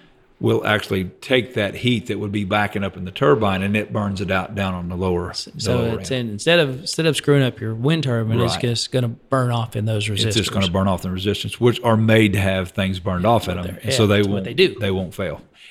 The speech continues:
Speaker 1: And so then when that wind speed comes back down, back into the, you know, thirty-five mile an hour range, it's just sitting there. Now, if your battery bank is still needing energy and it's still and your M P P T is still in bulk stage,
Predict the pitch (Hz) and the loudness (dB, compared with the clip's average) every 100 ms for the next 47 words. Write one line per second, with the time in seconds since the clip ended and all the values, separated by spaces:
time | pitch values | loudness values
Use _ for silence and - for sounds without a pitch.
0 | - 113 135 120 117 113 104 85 110 107 | -6 2 6 6 6 4 2 0 -2 -2
1 | - 104 95 98 95 92 90 107 123 127 | 0 0 2 0 0 -2 -2 2 4 4
2 | 110 95 90 - 92 90 101 92 - - | 2 -2 -6 -6 -6 -6 -8 -12 -14 -16
3 | 95 85 - - - 107 98 90 98 95 | -14 -14 -18 -18 -2 2 2 0 -2 0
4 | 95 95 92 95 117 123 - _ _ _ | 0 2 2 4 4 2 -4 _ _ _
5 | _ - 98 - 101 - 104 113 101 98 | _ -8 -6 -2 -2 2 0 2 0 0
6 | 95 - - - 101 95 - 101 - 98 | -2 -6 -12 -2 2 2 0 -4 -2 -4
7 | 87 101 107 90 101 98 90 85 - 113 | 0 2 2 2 0 -2 -4 -6 0 2
8 | 104 101 95 92 101 120 98 92 92 101 | 4 2 2 0 0 0 0 -2 -2 -2
9 | 92 - - 107 95 87 - - - - | -4 -4 2 4 4 2 -6 -20 -12 -4
10 | 98 95 101 101 95 92 - 95 90 - | 0 0 -2 -2 -4 -4 -8 -8 -8 0
11 | 104 95 90 95 107 117 - - - - | 2 2 0 2 4 4 2 -12 -10 -2
12 | 95 90 92 - | 0 0 0 -4